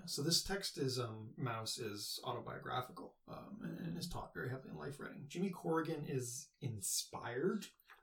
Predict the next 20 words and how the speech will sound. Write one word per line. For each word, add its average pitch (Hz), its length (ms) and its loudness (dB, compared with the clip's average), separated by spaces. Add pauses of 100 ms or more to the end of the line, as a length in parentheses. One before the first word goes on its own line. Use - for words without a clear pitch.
(100)
by 123 220 2
a 120 120 2
slight 113 500 4
autobiographical 110 1000 2
thing - 260 -4
where 139 520 2
Ware 123 340 2
was 113 260 0
contacted 123 600 -2
by 131 120 2
his 131 140 -2
estranged 135 420 -2
father, 147 380 -2 (420)
um, 110 320 0
but 127 80 4
he 131 60 8
didn't 123 180 6
actually 110 300 -2
get - 180 -6
to - 180 -4